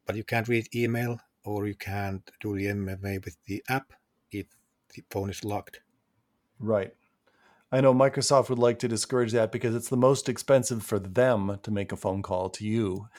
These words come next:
Speaker 2: <laughs>
Speaker 1: Yeah.
Speaker 2: Uh, but yeah, so we have phone call, we have S M S, we have authenticator with push. There's also authenticator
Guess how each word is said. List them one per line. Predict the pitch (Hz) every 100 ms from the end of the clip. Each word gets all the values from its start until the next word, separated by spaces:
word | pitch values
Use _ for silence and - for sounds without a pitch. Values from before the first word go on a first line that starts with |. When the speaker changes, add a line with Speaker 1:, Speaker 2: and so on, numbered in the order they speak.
| -
Speaker 2:
<laughs> | 147 -
Speaker 1:
Yeah. | 87 - - - 135 135 110 _ -
Speaker 2:
Uh, | 87 85 98 - 107 _ - _ -
but | 123
yeah, | 139 123
so | 151
we | 143
have | 135 135 113
phone | 151 160
call, | 165 170 160
we | 147 120
have | 123 123 117 113 - -
S | 127 131
M | 135 123
S, | 120 120 117 - - _ _ _ _
we | 120 117
have | 117 110
authenticator | 104 135 127 127 131 120
with | 113 110 -
push. | 135 123
There's | - 113 113
also | 127 139 143
authenticator | 123 113 135 127 123 131 123 113 110